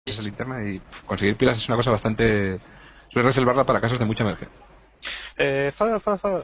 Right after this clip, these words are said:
Speaker 3: eh, yo voy a pedir uno de los objetos que podíamos llegar a traer desde, desde la Wilson.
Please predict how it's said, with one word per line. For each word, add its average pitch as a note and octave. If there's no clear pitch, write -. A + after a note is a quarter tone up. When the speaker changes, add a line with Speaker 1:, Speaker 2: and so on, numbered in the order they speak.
Speaker 3:
eh, C3+
yo -
voy G3
a F3
pedir D#3+
uno E3
de D3+
los C3+
objetos D3
que -
podíamos A#2+
llegar C3
a A2+
traer A#2
desde, G2
desde G#2
la G2+
Wilson. A#2